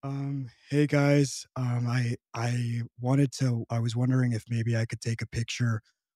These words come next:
with Peyton, with my arm around Peyton, and maybe Jacob, if you were mad. And Jacob went like this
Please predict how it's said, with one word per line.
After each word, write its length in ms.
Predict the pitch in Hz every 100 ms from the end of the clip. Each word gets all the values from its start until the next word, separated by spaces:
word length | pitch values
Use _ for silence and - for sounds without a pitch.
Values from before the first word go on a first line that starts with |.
| _ -
with 260 | 107 85
Peyton, 380 | - 117 104 117
with 200 | 107 -
my 120 | 113
arm 200 | 113 123
around 260 | 123 107 107
Peyton, 400 | 110 110 107 104 - _ _
and 140 | 120 110
maybe 300 | 117 113 117
Jacob, 480 | - 113 110 113 -
if 200 | 104 -
you 100 | 110
were 120 | 104
mad. 280 | 104 101 92 _
And 180 | 131 127
Jacob 260 | 131 131 127
went 120 | 120
like 120 | 117
this 340 | 120 107 -